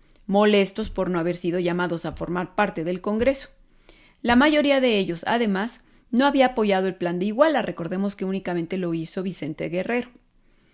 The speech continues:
El de los borbonistas fu-, era la si-, era el siguiente partido. Gente de clase alta como la burguesía, el alto clero y miembros de la antigua administración que si aceptaron el plan de Iguala fue porque en él se estipulaba que se ofrecería el trono a Fernando séptimo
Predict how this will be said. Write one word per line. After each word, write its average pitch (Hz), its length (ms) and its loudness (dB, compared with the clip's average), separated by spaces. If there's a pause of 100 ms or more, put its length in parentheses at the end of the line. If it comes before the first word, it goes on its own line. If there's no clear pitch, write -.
(300)
El 247 160 8
de 269 120 12
los 269 180 6
borbonistas 277 680 2
fu-, - 140 -8
era 214 280 0
la 202 100 0
si-, 185 240 -8
era 185 240 -2
el 185 140 -2
siguiente 175 560 -6
partido. - 460 -14 (500)
Gente 262 480 4
de 202 100 2
clase 202 400 0
alta 226 340 0
como 190 200 -2
la 175 120 0
burguesía, 202 720 -2
el 185 80 0
alto 175 300 -4
clero 202 320 0
y 190 80 -2
miembros 185 340 -4
de 175 120 -4
la - 100 -6
antigua 247 380 2
administración 233 800 0 (500)
que 262 160 8
si 269 120 2
aceptaron 269 640 2
el 233 140 -2
plan 294 280 0
de 247 60 2
Iguala 294 560 2 (260)
fue 262 320 4
porque 277 300 4
en 262 100 6
él 233 140 2
se 254 120 -6
estipulaba 220 640 0
que 208 120 -6
se 208 100 -6
ofrecería 190 540 -2
el 175 120 -4
trono 170 300 -4
a 180 60 -6
Fernando 180 520 -4
séptimo 220 560 -2